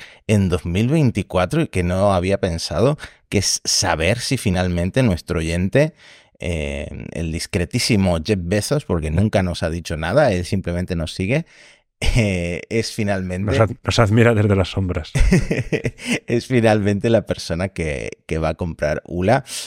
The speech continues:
Speaker 1: que además ULA está en su momentazo, ¿no?
Speaker 2: Mm.
Speaker 1: Pero no quiero empezar hablando de dos mil veinticuatro. Quiero que hagamos un repaso.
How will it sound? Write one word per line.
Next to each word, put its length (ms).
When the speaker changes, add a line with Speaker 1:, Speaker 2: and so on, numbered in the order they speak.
Speaker 1:
que 80
además 340
ULA 180
está 260
en 80
su 240
momentazo, 760
¿no? 120
Speaker 2:
Mm. 100
Speaker 1:
Pero 200
no 220
quiero 560
empezar 460
hablando 380
de 100
dos 160
mil 180
veinticuatro. 840
Quiero 360
que 480
hagamos 720
un 200
repaso. 680